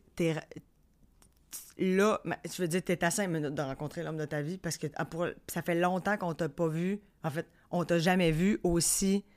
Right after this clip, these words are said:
euh, bien tout seul. Comme, là, t'as plus besoin de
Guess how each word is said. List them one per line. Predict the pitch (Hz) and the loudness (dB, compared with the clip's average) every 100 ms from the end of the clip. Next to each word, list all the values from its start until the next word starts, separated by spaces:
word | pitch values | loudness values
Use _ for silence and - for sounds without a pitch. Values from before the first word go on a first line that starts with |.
| - - - | -20 -18 -2
euh, | 165 151 151 147 _ _ _ _ _ _ _ _ _ _ - _ _ _ _ | 2 4 4 0 _ _ _ _ _ _ _ _ _ _ -20 _ _ _ _
bien | 160 151 185 214 | -2 4 4 4
tout | |
seul. | - - 208 226 180 | 2 2 2 2 0
Comme, | 185 175 - | 0 0 4
là, | 196 | 6
t'as | 277 202 | 8 4
plus | - - 233 | 2 -2 8
besoin | 220 190 190 202 | 10 12 10 10
de | 233 | 8